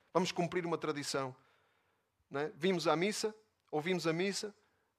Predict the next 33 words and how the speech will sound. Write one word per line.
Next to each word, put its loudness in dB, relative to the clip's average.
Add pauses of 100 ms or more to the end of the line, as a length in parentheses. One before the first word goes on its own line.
(140)
vam-, 6
no 4
fim 0
vamos 2
embora, 2
saímos 0
da 2
missa, -4 (160)
tchau, 0
tchau, 0 (540)
e, -2 (160)
e, -8
é, -6
e -12
tá, -6 (200)
tá 2
feito, -4
tá 4
feito -4
o -6
nosso -2
dever -2
religioso. -10 (1040)
É, -8
muitas, -6 (220)
é, -4
é, -4
temos -2
esse 2
entendimento -4
também -6
de -10
igreja. -6